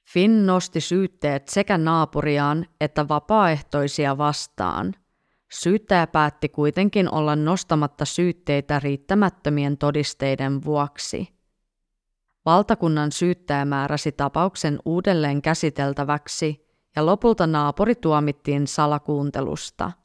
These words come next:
Hän välttyi kuitenkin rangaistukselta, sillä poliisi oli ollut tietoinen salakuuntelusta eikä estänyt naista. Poliisi on kommentoinut,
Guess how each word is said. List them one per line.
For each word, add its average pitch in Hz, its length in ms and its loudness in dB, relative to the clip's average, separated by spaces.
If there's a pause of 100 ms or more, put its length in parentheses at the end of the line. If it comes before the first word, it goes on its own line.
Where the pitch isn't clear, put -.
(1040)
Hän 156 180 -2
välttyi 170 480 4
kuitenkin 151 600 0
rangaistukselta, 151 1200 0 (340)
sillä 165 280 0
poliisi 233 500 4
oli 165 160 4
ollut 151 340 0
tietoinen 156 640 2
salakuuntelusta 143 1160 -2 (340)
eikä 139 380 2
estänyt 139 560 -2
naista. 143 680 -2 (1080)
Poliisi 190 480 4
on 151 140 0
kommentoinut, 147 920 0